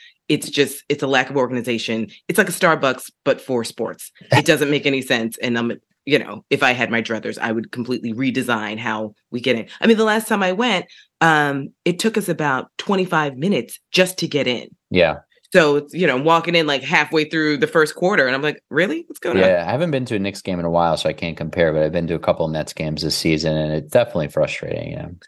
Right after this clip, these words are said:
Speaker 2: that,
Speaker 1: Well, we
Speaker 2: that
Speaker 1: should talk, 'cause I'm thinking about getting a quarter,
Speaker 2: Ooh.
Speaker 1: uh, membership.
Speaker 2: Okay,
Speaker 1: I wanna
Speaker 2: let's
Speaker 1: split
Speaker 2: talk.
Speaker 1: it. You know, like, it's sort of like people do food shares.
Speaker 2: Yeah.
Speaker 1: It's like, I
Speaker 2: Oh,
Speaker 1: don't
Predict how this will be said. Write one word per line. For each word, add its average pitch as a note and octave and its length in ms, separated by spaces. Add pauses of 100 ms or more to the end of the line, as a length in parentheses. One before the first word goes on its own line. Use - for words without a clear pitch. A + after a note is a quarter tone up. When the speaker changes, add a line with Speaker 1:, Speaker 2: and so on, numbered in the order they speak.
(140)
Speaker 2:
that, - 100
Speaker 1:
Well, F#3 120
we G#3 100
Speaker 2:
that A#3 80
Speaker 1:
should A3 140
talk, F#3+ 280
'cause D3 140
I'm C3 140
thinking G#3 340
about G2+ 260
getting G2+ 240
a A2 60
quarter, - 560 (640)
Speaker 2:
Ooh. G#2+ 180
Speaker 1:
uh, G#2+ 320 (420)
membership. C3 340
Speaker 2:
Okay, D#3 300
Speaker 1:
I - 60
wanna F#3+ 100
Speaker 2:
let's F3 140
Speaker 1:
split - 140
Speaker 2:
talk. F3+ 120
Speaker 1:
it. - 180 (140)
You A#3 100
know, D4 140
like, C4+ 240 (160)
it's A3 120
sort C4 160
of B3 80
like A3+ 240
people A3 200
do G3+ 200
food G#3+ 300
shares. A3 480
Speaker 2:
Yeah. G3 220
Speaker 1:
It's B3 80
like, - 200
I C4 40
Speaker 2:
Oh, - 20
Speaker 1:
don't - 80